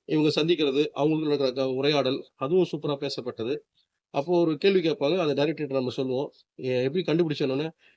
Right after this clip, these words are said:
"அதை நான் செகண்ட் பார்ட்ல சொல்றேன்னு" ஹீரோ சொல்லுவாரு. "டைரக்டர் சார், நான் இப்ப உங்களை ரசிகரா கேட்கிறோம். வி டி வி செகண்ட் பார்ட் எப்போ சொல்ல போறீங்க? அதுல எப்போ அந்த ஆன்சர் சொல்ல போறீங்க? நாங்க ஆவலா காத்திருக்கோம் பா-, பார்க்க." "விண்ணை தாண்டி வருவாயா"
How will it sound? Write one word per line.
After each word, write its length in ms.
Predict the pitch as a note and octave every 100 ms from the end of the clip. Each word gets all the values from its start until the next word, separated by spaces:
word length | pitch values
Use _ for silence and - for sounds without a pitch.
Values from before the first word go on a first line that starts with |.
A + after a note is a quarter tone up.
| _ _ _ _ -
"அதை 140 | C3
நான் 140 | B2 A#2
செகண்ட் 220 | G#3 G3+
பார்ட்ல 220 | D#3+ C#3+
சொல்றேன்னு" 280 | C#3+ C#3 C#3
ஹீரோ 180 | C3+ C#3+
சொல்லுவாரு. 460 | - A#2 A2+ C3 -
"டைரக்டர் 360 | B2 D#3 D#3+ D3
சார், 220 | D#3+ B2+
நான் 160 | B2+
இப்ப 140 | C3 C3+
உங்களை 220 | C#3 C3+
ரசிகரா 360 | C#3 E3 E3 D3+
கேட்கிறோம். 380 | C#3+ B2+ D3+ F3 - _ _
வி 200 | - F3
டி 100 | E3+
வி 180 | C#3+ C#3
செகண்ட் 220 | - E3 D3+
பார்ட் 200 | C#3 C3+
எப்போ 180 | C3
சொல்ல 240 | E3 C#3+ C#3
போறீங்க? 300 | C3 B2 C#3
அதுல 240 | C#3 C3
எப்போ 240 | C3 C3+ E3+
அந்த 140 | C3+
ஆன்சர் 220 | B2+ C#3
சொல்ல 220 | D#3 C3 B2+
போறீங்க? 220 | A#2 B2+
நாங்க 180 | D3+ B2+
ஆவலா 260 | C3 C3+ C3+
காத்திருக்கோம் 440 | B2+ B2+ A#2+ A2
பா-, 120 | A#2
பார்க்க." 480 | A#2 B2+ A2+ C3 F3+ _ - - _ _ _ _ -
"விண்ணை 200 | C#3+ E3+
தாண்டி 280 | E3 D#3+ D#3+
வருவாயா" 440 | C3+ B2+ A#2+ A#2